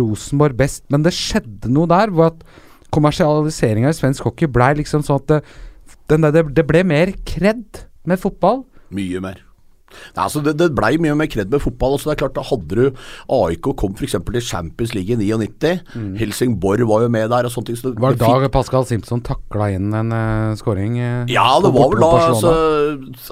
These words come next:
Speaker 2: altså, han gikk jo opp førti kilo før han gikk til Vålerenga, da, for de, men, eh, det var jo en, eh, det husker jo sikkert de fleste. Men det var et eller annet sånn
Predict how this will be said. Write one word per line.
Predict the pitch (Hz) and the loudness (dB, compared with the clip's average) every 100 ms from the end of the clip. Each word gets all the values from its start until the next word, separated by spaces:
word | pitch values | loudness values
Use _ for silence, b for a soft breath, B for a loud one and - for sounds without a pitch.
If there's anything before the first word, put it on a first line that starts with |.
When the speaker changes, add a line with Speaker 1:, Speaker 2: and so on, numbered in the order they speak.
| - | -4
Speaker 2:
altså, | 120 156 | 0 2
han | 135 | 0
gikk | 117 | 0
jo | 160 | 2
opp | 135 - | 0 0
førti | - - _ 139 - | -2 -2 _ -2 0
kilo | 101 131 | 0 0
før | 120 | 2
han | 120 | 0
gikk | 107 123 | 0 0
til | 107 | 0
Vålerenga, | 90 120 165 | 2 0 0
da, | 147 | -2
for | 135 | -2
de, | 120 120 120 123 | 2 2 2 0
men, | 131 135 | 2 2
eh, | 135 131 127 | 4 2 0
det | 127 135 117 | 0 0 2
var | 107 | 2
jo | 127 127 127 | 2 2 0
en, | 131 131 | 0 0
eh, | 127 123 | 0 2
det | 127 | 0
husker | 117 - | 0 -2
jo | 117 | -4
sikkert | 117 110 | -4 -2
de | 117 | -2
fleste. | 101 131 147 B B | -2 -2 -4 B B
Men | - | -2
det | 147 190 | 2 4
var | 185 | 2
et | |
eller | 170 | 0
annet | |
sånn | 170 | -2